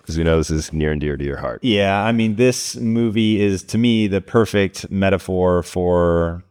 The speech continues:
Speaker 2: what it means to be a human. So the Matrix is the mind. Uh, you have all these limiting beliefs that either you've adopted yourself or been handed to by society and the people that you love and care about you and all that.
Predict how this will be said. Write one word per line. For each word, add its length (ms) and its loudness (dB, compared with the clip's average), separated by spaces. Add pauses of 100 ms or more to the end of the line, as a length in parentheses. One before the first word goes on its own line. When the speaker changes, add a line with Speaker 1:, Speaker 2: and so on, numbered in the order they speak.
(140)
Speaker 2:
what 240 0
it 80 0
means 360 0
to 380 2
be 160 0
a 40 0
human. 420 -2
So 260 0
the 80 -6
Matrix 420 0
is 300 0
the 60 0
mind. 680 0
Uh, 240 -2
you 100 -2
have 80 -4
all 160 2
these 200 -2
limiting 320 0
beliefs 360 0
that 220 2
either 220 0
you've 200 0
adopted 400 0
yourself 500 0
or 100 -2
been 180 0
handed 360 0
to 500 0
by 460 -2
society 580 0
and 100 0
the 40 -4
people 200 -4
that 80 0
you 100 -2
love 200 2
and 100 -4
care 140 -4
about 220 -2
you 180 -4
and 100 0
all 100 2
that. 220 2